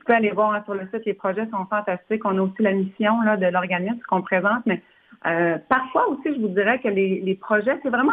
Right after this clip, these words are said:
en soutien à la mission. Il n'y a pas un projet vraiment bien spécifique. Parfois, oui. Donc, je vous invite à les lire.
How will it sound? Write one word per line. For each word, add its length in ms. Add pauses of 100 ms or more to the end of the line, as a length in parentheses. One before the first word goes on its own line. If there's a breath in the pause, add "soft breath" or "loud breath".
en 140
soutien 260
à 140
la 60
mission. 400
Il 20
n'y 60
a 40
pas 160
un 40
projet 520
vraiment 340
bien 240 (340)
spécifique. 480
Parfois, 420
oui. 200 (440 loud breath)
Donc, 160
je 60
vous 80
invite 240
à 100
les 140
lire. 420